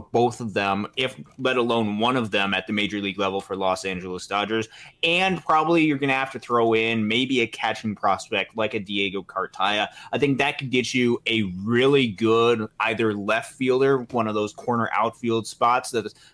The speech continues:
the Dodgers seem to be targeting, or you could potentially use that to go and fortify some of the rotation. I don't know how close that would be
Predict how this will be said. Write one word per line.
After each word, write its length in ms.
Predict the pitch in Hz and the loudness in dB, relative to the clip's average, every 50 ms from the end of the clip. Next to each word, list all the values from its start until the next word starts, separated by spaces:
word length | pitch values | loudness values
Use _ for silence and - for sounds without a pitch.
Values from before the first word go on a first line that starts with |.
| _ - | _ -14
the 100 | 104 98 | -12 -6
Dodgers 440 | 95 110 104 110 110 110 110 104 - | -2 0 0 0 0 -2 -4 -6 -6
seem 280 | - 120 117 113 110 | -4 -2 -2 -2 -2
to 120 | - - 107 | -4 -6 -6
be 140 | 104 98 | -8 -6
targeting, 520 | - - 113 120 123 127 127 135 135 127 - - - _ _ _ | -4 0 0 0 2 2 0 0 0 -2 -4 -10 -18 _ _ _
or 320 | - 175 185 202 208 220 220 | 4 4 6 6 6 4 2
you 100 | 190 175 | 2 2
could 160 | - 180 - | 0 0 -2
potentially 480 | - - 160 160 147 - 151 143 135 131 135 | 0 -2 -2 -2 -2 -2 -2 -2 0 2 0
use 160 | 143 139 - | 0 2 2
that 180 | 147 139 135 139 | 2 2 2 0
to 120 | - 131 | -2 -6
go 320 | 120 127 123 127 131 127 - | 0 2 4 4 4 4 2
and 200 | 123 120 120 113 | 2 -2 -4 -4
fortify 640 | - - 135 135 135 131 123 - 127 123 120 120 | -4 0 0 2 2 2 0 2 2 2 2 2
some 180 | 113 - 131 120 | 0 -2 -4 -4
of 60 | 117 | -2
the 80 | 117 113 | -2 -2
rotation. 720 | 113 104 101 - - - 127 135 123 - - 110 95 92 | -2 -2 -4 -4 -4 -2 -2 -2 -2 -2 -4 -4 -2 -2
I 140 | - - 123 | -2 -2 0
don't 160 | 139 147 - | 0 0 0
know 240 | 131 135 139 143 143 | 0 0 2 2 2
how 200 | 139 - 143 131 | 0 0 0 -2
close 340 | 127 - - 131 131 127 - | -2 -2 -2 0 0 0 0
that 100 | 127 123 | 0 0
would 140 | 123 117 107 | 0 0 0
be 320 | 120 120 131 135 127 - | -2 0 0 0 0 -2